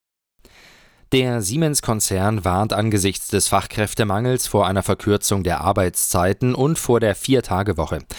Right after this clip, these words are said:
Eine Sprecherin sagte der Süddeutschen Zeitung, schon jetzt würden die Menschen hierzulande pro Jahr etwa fünfhundert Stunden weniger arbeiten als in den U S A.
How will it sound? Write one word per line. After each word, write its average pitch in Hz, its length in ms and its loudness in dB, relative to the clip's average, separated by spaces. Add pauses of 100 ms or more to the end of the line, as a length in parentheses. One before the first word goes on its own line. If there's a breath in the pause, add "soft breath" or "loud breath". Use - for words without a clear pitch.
(260 loud breath)
Eine 104 200 0
Sprecherin 98 440 -2
sagte 90 320 0
der 90 120 2
Süddeutschen 92 480 0
Zeitung, 98 420 0
schon 95 220 -2
jetzt 98 300 -2
würden 95 220 0
die 92 100 0
Menschen 95 340 0
hierzulande 92 520 0
pro 92 300 0
Jahr 90 320 2
etwa 90 240 -2
fünfhundert 113 640 -2
Stunden 101 380 -4
weniger 95 400 0
arbeiten 92 480 0
als 90 260 -2
in 95 120 -4
den 98 140 -4
U 92 140 -2
S 110 140 2
A. - 220 -8